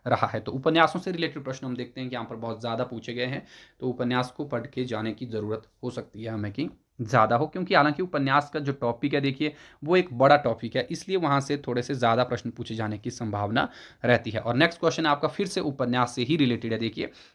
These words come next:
कलिकथा वाया बाईपास, ये नाइनटीन नाइंटी एट में लिखा गया था अलका सरावगी के द्वारा, ठीक है। सेवेंटी फिफ्थ क्वेश्चन का आंसर क्या हो जाएगा?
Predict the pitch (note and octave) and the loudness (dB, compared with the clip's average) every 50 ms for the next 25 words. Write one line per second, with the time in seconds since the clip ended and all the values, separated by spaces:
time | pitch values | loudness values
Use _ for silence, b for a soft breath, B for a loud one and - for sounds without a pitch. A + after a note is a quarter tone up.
0 | B _ C#3+ D#3 F3 E3+ - D#3+ - - E3+ - G#3+ D#3+ B2+ B2+ B2 B2 A#2+ A#2+ | B _ 2 4 4 4 4 2 2 2 0 -2 -2 -2 2 2 4 4 4 2
1 | A#2 A2 G#2+ - - G#2+ G#2+ F#2+ - - - B B B B B B B D3 D3+ | 2 2 2 2 0 -2 -2 -2 -4 -8 -8 B B B B B B B 0 4
2 | D#3+ D#3+ D#3 E3+ E3+ - G3+ G3 F3+ D#3 C#3 C#3 C#3+ C3+ D#3 D#3+ D3 - - C3+ | 6 6 6 6 4 2 0 0 2 2 2 2 2 0 -2 -6 -8 -4 0 0
3 | D3 C#3+ C#3+ D3+ C#3+ C3 B2+ - B2+ B2 B2+ A#2+ A#2 A2+ - C3+ C#3+ - B2 A#2 | 0 0 0 -2 -2 -2 0 0 0 2 4 2 2 4 4 2 4 4 2 0
4 | A2+ - A#2+ A#2 - A#2 A2 G#2+ G#2+ A2 G#2+ G#2+ G#2+ G#2 - B2+ C3 A#2+ A#2 G#2 | 0 0 0 0 0 0 0 0 0 0 -2 -4 -6 -6 -6 -8 -4 -2 0 0
5 | G2+ G2 - - - _ _ _ _ _ _ _ _ _ _ _ _ _ _ _ | 0 -2 -2 -8 -12 _ _ _ _ _ _ _ _ _ _ _ _ _ _ _
6 | _ _ _ - D3 - E3 D3 - B2 A#2+ B2+ B2 - B2+ - C#3+ C#3 - - | _ _ _ -10 -6 -4 -4 -2 0 0 0 0 -2 -2 -4 -4 -4 -6 -4 -6
7 | A#2+ - - A#2+ A2+ - A#2 A2+ A#2 A2+ A2 - - A2 - A2+ G#2 G#2 G#2 G2+ | -6 -4 -4 -4 -2 -2 -2 -2 -2 -2 -4 -6 -8 -8 -6 -6 -4 -4 -4 -4
8 | G2+ B2+ E3 B | -4 -4 -4 B